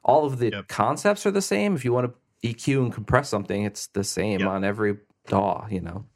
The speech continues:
Speaker 2: Yeah, yeah. And then even beyond that, it's like, um, if you know, you don't even need to know, like, music theory necessarily. It's more of, like, if you know how to arrange stuff with a mouse, you can go in and arrange midi notation
Speaker 1: Mm-hmm.
Speaker 2: and midi notes.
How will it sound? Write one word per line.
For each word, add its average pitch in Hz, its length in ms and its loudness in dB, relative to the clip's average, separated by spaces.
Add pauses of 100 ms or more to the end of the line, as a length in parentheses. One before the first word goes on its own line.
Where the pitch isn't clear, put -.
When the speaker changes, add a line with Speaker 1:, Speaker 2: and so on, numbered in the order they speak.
(180)
Speaker 2:
Yeah, 87 200 -6 (180)
yeah. 104 200 -6 (340)
And 131 120 0
then 147 120 2
even 147 260 2
beyond 123 340 0
that, 92 200 -6
it's 98 180 -16
like, 95 340 -10
um, 90 460 -10 (260)
if 107 160 -8
you 120 140 0
know, 113 680 0 (220)
you 131 120 -6
don't 170 100 2
even 156 140 0
need 110 180 0
to 98 60 0
know, 104 220 2
like, 98 240 -2
music 95 380 -4
theory 123 520 2
necessarily. 95 960 -2
It's 90 180 -8
more 110 240 0
of, 104 140 -2
like, 95 400 -4 (240)
if 110 160 -4
you 185 80 6
know 208 120 8
how 196 120 8
to 175 120 6
arrange 123 460 4
stuff 113 600 -2
with 107 180 -4
a 113 40 2
mouse, 104 760 -2
you 107 180 -8
can 117 160 -6
go 110 200 2
in 113 120 0
and 104 100 -2
arrange 104 420 0
midi 104 340 2
notation 98 920 -4
Speaker 1:
Mm-hmm. 113 220 -2
Speaker 2:
and 95 140 0
midi 107 240 0
notes. 90 500 -2